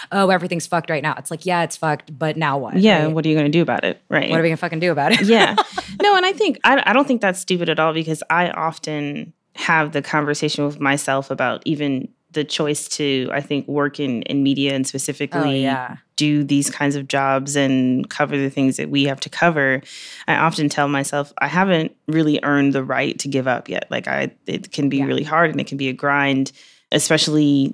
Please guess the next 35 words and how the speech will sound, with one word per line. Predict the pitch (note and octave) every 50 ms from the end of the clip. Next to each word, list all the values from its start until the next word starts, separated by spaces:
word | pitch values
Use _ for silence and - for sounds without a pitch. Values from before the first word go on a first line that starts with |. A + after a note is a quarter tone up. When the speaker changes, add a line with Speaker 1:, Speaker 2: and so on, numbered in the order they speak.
| -
Speaker 2:
the | - D#3 C#3+ C#3 D3+ D3
really | C3+ D3 D#3+ D#3 D3+ D3 C#3+ C#3+
terrible | C3 - - - D#3 D3 C#3+ C#3 C#3 C#3+
days, | C3+ C#3 C#3 C#3 C#3 C#3 C#3 C#3+ C3+ - - -
like, | C#3 C3+ C3 - - -
you | E3 D3
know, | C#3 C3
the | C#3 C#3
day | - C#3 C3 C#3
Uvalde | C#3+ C#3 - - C3+ C3 C3 C3+ D3 D3 -
happened. | - C3+ C3+ C#3+ - - - D3+ - - -
It's | - - -
just, | - C3+ - -
you | C3
just | C3+ C#3 C#3+ - -
wanna | C#3+ C#3 C3
sit | - - C3+ C3
there | - C3 C3 C3 C3+ C#3 C#3+ D#3 - - -
and | B2+ C#3 C3+
cry, | - - D#3+ G3 F#3+ C#3+ B2+ C3 - C#2+ - -
and | - C3 C3 C3 B2+ C3 C#3 -
it's | - B2+ - -
upsetting. | B2+ - - - E3 E3+ E3 D3 C#3+ C#3 C3 A#2+ -
And, | - C#3+ C#3 C#3 C3+ C3 B2+ - -
I |
mean, | D3 C#3 C3 B2+
there's | C3+ C3+ C3 C3+
been | D3 C#3 C3+ B2+ - - -
so | - - E3 E3
many | D#3+ D3 C3+ C3+ C3+ - - _ -
mass | - C#3 C3+ C#3 C#3 -
shootings | - D3 C3+ C3+ C3 B2 B2+ -
even | C#3 - A#2 C3
since | - - F#3+ F3+ - -
then, | - G#2+ A#2 C#3+ F3+